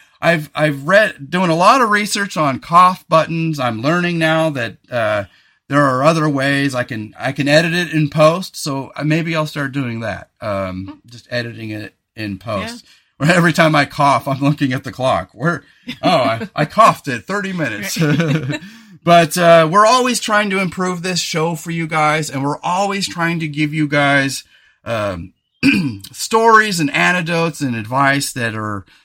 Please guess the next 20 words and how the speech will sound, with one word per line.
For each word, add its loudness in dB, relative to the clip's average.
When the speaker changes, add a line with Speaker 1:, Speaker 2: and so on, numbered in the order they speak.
Speaker 1:
uh, -4
relatable, 0
that -8
you -4
can, -2
um, 0
use -2
in -4
your, -6
your 2
life. -4
That's -2
what -8
this -6
is -6
all -2
about. 2
It's -10
about 0
empowerment. 2